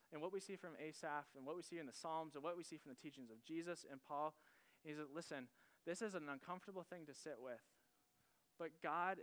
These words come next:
there is a day that God has appointed where Jesus will come,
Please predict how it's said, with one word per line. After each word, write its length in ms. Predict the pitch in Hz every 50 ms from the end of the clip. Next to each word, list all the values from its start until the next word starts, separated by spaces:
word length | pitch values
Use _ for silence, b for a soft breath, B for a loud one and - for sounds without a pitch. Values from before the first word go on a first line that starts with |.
| - - _ _ _ _ 156
there 160 | 160 170 165 -
is 220 | 160 170 180 185 202
a 60 | 190
day 260 | 175 170 170 165 165
that 200 | 160 147 139 -
God 220 | 156 139 139 147
has 120 | 147 151 156
appointed 520 | 147 - - - 143 135 135 127 123 120 127 131 - _ _ _ _ _ _ _ b b b b b b b b b b b b _
where 120 | - 147
Jesus 400 | 139 131 139 143 151 165 160 -
will 100 | 185 180
come, 480 | - - 165 139 131 127 127 135 139